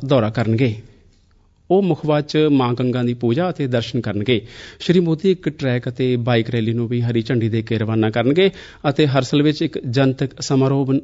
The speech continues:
ਸਮਾਰੋਹ ਨੂੰ ਵੀ ਸੰਬੋਧਨ ਕਰਨਗੇ। ਉੱਤਰਾਖੰਡ ਸਰਕਾਰ ਨੇ ਇਸ ਸਾਲ ਸਰਦ ਰੁੱਤ ਸੈਰ ਸਪਾਟਾ ਪ੍ਰੋਗਰਾਮ ਸ਼ੁਰੂ ਕੀਤਾ ਹੈ। ਹਜ਼ਾਰਾਂ ਸ਼ਰਧਾਲੂ ਪਹਿਲਾਂ ਹੀ ਗੰਗੋਤਰੀ,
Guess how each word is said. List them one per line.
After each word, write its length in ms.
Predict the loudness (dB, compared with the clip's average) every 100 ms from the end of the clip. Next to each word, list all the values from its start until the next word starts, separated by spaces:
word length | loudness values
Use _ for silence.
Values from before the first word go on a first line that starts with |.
| -4
ਸਮਾਰੋਹ 400 | 2 2 4 2
ਨੂੰ 120 | 0
ਵੀ 140 | -2
ਸੰਬੋਧਨ 520 | -2 2 2 2 -2 -4
ਕਰਨਗੇ। 540 | -2 0 0 0 -6 -20 _ -20 -20 -20 -20 _ _ -6
ਉੱਤਰਾਖੰਡ 420 | 0 2 4 2
ਸਰਕਾਰ 380 | 0 -2 0 2
ਨੇ 160 | 2 2
ਇਸ 220 | -4 -4
ਸਾਲ 300 | -2 0 -2
ਸਰਦ 280 | -2 -2 -2
ਰੁੱਤ 220 | -6 -6
ਸੈਰ 240 | -2 0
ਸਪਾਟਾ 400 | 0 -4 -4 -4
ਪ੍ਰੋਗਰਾਮ 380 | -4 -2 0 -2
ਸ਼ੁਰੂ 220 | -2 -2
ਕੀਤਾ 300 | 0 0 0
ਹੈ। 100 | 0
ਹਜ਼ਾਰਾਂ 640 | 2 2 2 2 2 0 -2
ਸ਼ਰਧਾਲੂ 640 | -6 -4 -2 -2 -4 -8 -14 -20 -20 _ _ _ 2
ਪਹਿਲਾਂ 220 | 4 4
ਹੀ 140 | 4
ਗੰਗੋਤਰੀ, 600 | 4 4 2 0 -2 -4